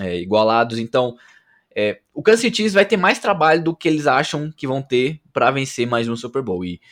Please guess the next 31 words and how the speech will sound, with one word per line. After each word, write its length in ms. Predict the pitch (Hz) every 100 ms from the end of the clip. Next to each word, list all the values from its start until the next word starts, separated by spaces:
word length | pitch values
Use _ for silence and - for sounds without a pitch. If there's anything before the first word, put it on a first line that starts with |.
| - _
e 140 | - 123
eu 240 | 214 339 _
tinha 220 | - 147
eles 160 | 170 226
como 160 | 247 240
favoritos, 720 | 240 240 175 185 - - _ _
é, 220 | - 110 107
depois 320 | 113 123 120
desse 260 | 117 117
jogo 180 | 117 117
do 200 | 113 110
Buffalo 320 | 104 107 131
Bills, 240 | 101 131 151
eu 60 | 143
acho 120 | -
que 60 |
todo 180 | - 165
mundo 140 | 170 170
falou, 180 | 180
"Pô, 300 | 170 196 165
eu 140 | 90 90
acho 120 | 92
que 60 | -
agora 300 | 98 107 135
é, 180 | -
fica 160 | - 120
bem, 220 | 127 - _
fica 160 | -
bem 140 | 123 -
complicado, 420 | 285 - 107 98
né?" 140 | 104